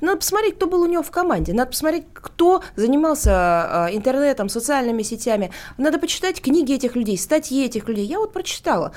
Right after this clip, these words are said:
всё стало понятно, понимаешь? А, и вопрос-то именно технологический, он же победил не по количеству голосов. Он победил, он по количеству голосов проиграл, победила Клинтон.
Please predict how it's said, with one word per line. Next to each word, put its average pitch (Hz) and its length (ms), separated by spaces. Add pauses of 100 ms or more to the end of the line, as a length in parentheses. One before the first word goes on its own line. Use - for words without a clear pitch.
(120)
всё - 140
стало 311 240
понятно, 294 520 (260)
понимаешь? 269 400 (300)
А, 180 360
и 226 260
вопрос-то 311 460
именно 339 180
технологический, 320 640
он 269 100
же 269 80
победил 294 400
не 233 100
по 233 80
количеству 277 360
голосов. 247 600 (300)
Он 208 140
победил, 254 400
он 262 160
по 254 120
количеству 285 380
голосов 269 380
проиграл, 330 480
победила 262 380
Клинтон. 285 380